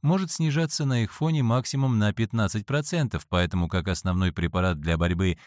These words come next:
с дислепидемией они не рассматриваются. Терапия секвестрантами желчных кислот в пятидесяти процентах случаев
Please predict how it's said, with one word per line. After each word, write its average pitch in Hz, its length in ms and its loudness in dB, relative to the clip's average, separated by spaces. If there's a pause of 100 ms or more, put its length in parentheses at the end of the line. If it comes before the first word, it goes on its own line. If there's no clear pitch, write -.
(100)
с 104 100 -6
дислепидемией 101 1200 2 (140)
они 135 420 2
не 123 140 2
рассматриваются. 127 1040 -2 (920)
Терапия 165 540 2
секвестрантами 104 1120 0 (180)
желчных 95 500 0
кислот 92 440 -2
в - 80 -18
пятидесяти 98 560 -2
процентах 87 680 -2
случаев 147 500 -2